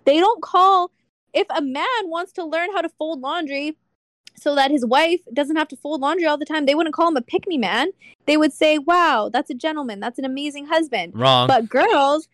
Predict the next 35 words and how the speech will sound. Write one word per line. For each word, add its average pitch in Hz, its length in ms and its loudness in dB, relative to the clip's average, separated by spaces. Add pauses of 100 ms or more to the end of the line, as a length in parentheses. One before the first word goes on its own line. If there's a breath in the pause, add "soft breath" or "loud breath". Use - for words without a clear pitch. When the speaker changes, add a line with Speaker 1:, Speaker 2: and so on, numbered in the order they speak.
(120)
Speaker 1:
who 320 140 2
wanna 285 240 0
get 277 180 -2
involved 247 440 -2
in 294 120 -10
sports, 240 420 -2
who 254 80 -8
wanna 220 180 -6
get 226 140 -6
involved 226 380 -2
in 294 120 -4
video 320 280 0
games, 214 260 -4
who 254 80 -4
wanna 240 300 2
do 220 380 -2
shit 285 200 -2
with 302 140 -2
their 285 180 2
freaking 311 360 -4
husband, 294 400 0
they 220 100 2
get 233 160 0
called 285 240 0
pick 440 240 0
me. 233 260 -2 (440 soft breath)
And 302 140 0
it's 311 200 -2
like, 330 320 2 (340)
no, 285 540 -2 (100)
that's 294 220 0
not 415 180 0
a - 60 -2
pick - 240 -4
me. 208 200 -8